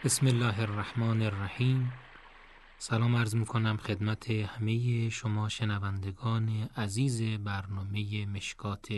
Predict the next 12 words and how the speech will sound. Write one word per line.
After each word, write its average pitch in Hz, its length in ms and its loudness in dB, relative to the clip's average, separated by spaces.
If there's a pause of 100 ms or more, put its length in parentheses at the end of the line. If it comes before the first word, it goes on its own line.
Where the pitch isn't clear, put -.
(260)
هدایت. 98 680 -4 (2000)
بحث 127 340 2
ما 123 300 4
در 113 320 0
شادی 120 720 0
و 117 360 -2 (100)
عوامل 107 600 -2
اون 101 260 -4
بود. 98 180 -12 (2000)
حدیث 123 520 0
امروز 120 640 2
ما 120 460 0